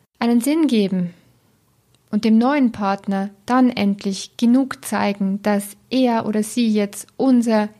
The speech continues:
Lieblingsmensch ist und mit ihm immer wieder offen über alles sprechen, was uns bewegt.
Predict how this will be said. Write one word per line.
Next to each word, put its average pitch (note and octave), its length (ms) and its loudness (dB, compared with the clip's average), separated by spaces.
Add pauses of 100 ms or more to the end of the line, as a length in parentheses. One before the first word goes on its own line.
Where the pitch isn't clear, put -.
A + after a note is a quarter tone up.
(160)
Lieblingsmensch A#3+ 800 0
ist - 380 -10 (1080)
und A#3+ 200 2
mit B3 120 4
ihm B3+ 160 2 (220)
immer D4 300 2
wieder A3 400 2 (320)
offen B3+ 360 2
über G#3+ 240 2
alles G#3 240 2
sprechen, G3+ 520 -2
was G3 180 -2
uns G3 180 -4
bewegt. F#3+ 580 -6